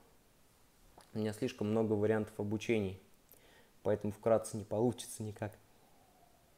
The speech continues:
Где можно найти клиентов на ведение? А, пос-, поспрашивайте в группе, в моей группе. <laughs> Да я шучу. А, на самом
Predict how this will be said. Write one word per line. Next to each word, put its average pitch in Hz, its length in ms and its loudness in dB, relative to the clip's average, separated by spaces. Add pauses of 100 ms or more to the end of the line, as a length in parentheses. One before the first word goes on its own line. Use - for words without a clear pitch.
(3750)
Где 123 160 4
можно 175 220 6
найти 147 180 2
клиентов 131 500 0
на 120 120 0
ведение? 117 680 2 (920)
А, 101 520 0
пос-, - 140 -16
поспрашивайте 143 480 4
в 117 80 0
группе, 123 560 4
в 107 480 -2
моей 120 280 6
группе. 117 380 0 (280)
<laughs> 170 400 8 (180)
Да - 100 6
я 165 80 12
шучу. 180 500 4 (160)
А, 104 300 -2
на 117 140 2
самом 170 240 4